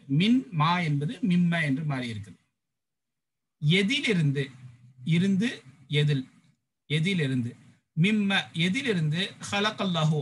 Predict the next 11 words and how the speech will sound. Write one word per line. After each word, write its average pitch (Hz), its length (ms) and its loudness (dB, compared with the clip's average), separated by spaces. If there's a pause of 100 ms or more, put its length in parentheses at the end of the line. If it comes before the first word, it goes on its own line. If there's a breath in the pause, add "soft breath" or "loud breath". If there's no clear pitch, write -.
(140)
அல்லாஹ் 214 380 0
படைத்தான். 151 420 -2
அல்லாஹ் 175 340 -2
வந்து 196 140 -2
ஃபாயில். 143 400 -2 (720)
யாரை 214 280 4
படைச்சான்? 180 580 0 (600)
இன்சான. 175 520 2 (200)
இன்சான் 208 520 0
என்றால் 214 320 -2 (480)
மனிதன். 185 440 2